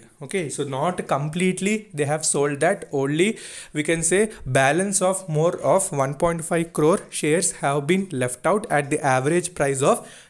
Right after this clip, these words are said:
thirteen point two. Okay, so thirteen point two, so they have almost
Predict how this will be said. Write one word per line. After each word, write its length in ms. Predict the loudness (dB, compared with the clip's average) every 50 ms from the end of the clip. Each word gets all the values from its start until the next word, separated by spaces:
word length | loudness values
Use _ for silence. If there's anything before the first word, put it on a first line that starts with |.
| _
thirteen 440 | _ -10 -10 -10 -10 -10 -10 -10 -10
point 400 | -8 -6 -6 -6 -4 -6 -8 -6
two. 260 | -8 -8 -8 -8 -14 -20 -20 _ _ _ _ _ _ _ _ _ _ _ _ _ _ _ _ -20
Okay, 320 | -14 -10 -10 -10 -10 -10 -16 -20 -20 -20 _
so 120 | _ -14 -14
thirteen 460 | -8 -8 -8 -8 -6 -8 -8 -8 -6
point 320 | -4 -4 -4 -4 -6 -6
two, 300 | -6 -4 -4 -4 -6 -8
so 400 | -12 -10 -6 -4 -4 -4 -4 -6 -8
they 120 | -8 -8 -4
have 240 | -4 -4 -4 -6
almost 680 | -6 -4 -2 -2 -2 -4 -6 -6 -4 -4 -6 -6 -6